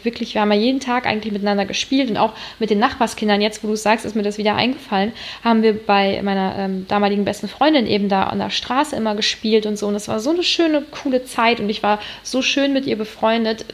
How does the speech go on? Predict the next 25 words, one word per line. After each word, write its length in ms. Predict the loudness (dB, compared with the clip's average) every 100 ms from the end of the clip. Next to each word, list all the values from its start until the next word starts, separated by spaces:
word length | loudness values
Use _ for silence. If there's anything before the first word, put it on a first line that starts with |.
| -14
Natürlich 440 | -10 0 2 2 -4 -18 -18 -18 -18 -10
hat 80 |
man 100 | -6 -2
sich 100 | -2
auch 40 |
mal 100 | -2
gestritten 460 | 0 2 2 2 2
oder 220 | 4 4
so. 140 | 2 -2 -6 -6
Das 120 | 0
war 140 | 4 4
auch 120 | 2
die, 280 | 2 0 2
die 180 | 0 2
unbedingt 460 | 2 4 2 0
in 100 | 0
der 100 | 0 2
Grundschule 340 | 0 0 -2
plötzlich 360 | -2 -6 -2 -2
mit 120 | 0
jemand 220 | 0 2
anderem 240 | 2 2 2
befreundet 420 | 0 2 2 2
sein 260 | 0 0
wollte, 360 | 2 2 2